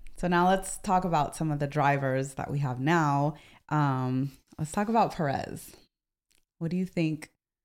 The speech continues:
his situation is with his seat at Red Bull? Do you think he'll keep it? Do you think he's at risk? Do you think he's been doing good?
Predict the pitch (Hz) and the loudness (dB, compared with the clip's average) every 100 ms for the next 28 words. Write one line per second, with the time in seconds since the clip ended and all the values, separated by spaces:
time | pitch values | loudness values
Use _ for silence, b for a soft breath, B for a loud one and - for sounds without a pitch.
0 | _ _ _ _ - 151 147 - 139 131 | _ _ _ _ -4 -2 -2 -2 -2 -2
1 | - - 160 - - 175 - _ _ _ | -6 -10 -10 -6 -6 -6 -10 _ _ _
2 | _ - 151 - - 135 - - 143 - | _ -8 -8 -8 -6 -4 -4 -8 -8 -6
3 | - 170 - 156 - - 151 151 147 - | -8 -8 -10 -10 -12 -10 -4 -2 -4 -4
4 | 139 - 214 214 208 208 156 151 - 151 | -8 -4 -4 0 -2 -2 -2 -2 0 -2
5 | 151 135 131 - 175 190 190 - - _ | 0 -4 -4 0 0 0 -4 -14 -20 _
6 | _ _ _ _ _ _ _ _ 160 151 | _ _ _ _ _ _ _ _ -8 -6
7 | 147 143 143 151 151 151 147 147 | -6 -6 -6 -4 -2 -2 -2 -4